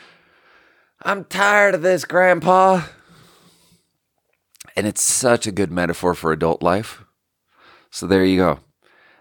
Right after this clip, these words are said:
"I'm tired of this, Grandpa." "Well," says Grandpa,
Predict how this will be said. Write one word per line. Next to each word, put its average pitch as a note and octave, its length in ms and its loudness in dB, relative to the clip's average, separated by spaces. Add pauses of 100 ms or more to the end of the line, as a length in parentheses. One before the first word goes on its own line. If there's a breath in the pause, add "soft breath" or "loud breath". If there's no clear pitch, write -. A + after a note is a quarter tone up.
(140)
"I'm A#2 160 0
tired G#2 400 -2
of F2+ 80 -6
this, F2+ 160 -6
Grandpa." F2 540 -2 (120)
"Well," G#2+ 640 2
says G2 240 -2
Grandpa, G2+ 540 0